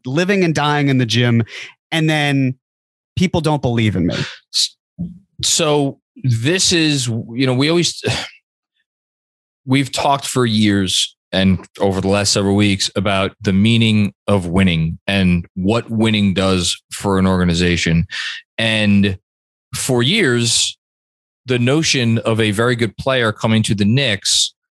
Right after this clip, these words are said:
Speaker 2: was immediately met. The criti-, the first criticism, among, amongst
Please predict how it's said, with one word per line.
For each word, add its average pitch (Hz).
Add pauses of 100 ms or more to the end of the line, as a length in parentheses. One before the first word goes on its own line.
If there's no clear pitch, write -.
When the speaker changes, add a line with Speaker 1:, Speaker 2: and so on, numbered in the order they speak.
(420)
Speaker 2:
was 117
immediately 123
met. 98 (140)
The 104
criti-, 151
the 117
first 180
criticism, 92
among, 107 (200)
amongst 98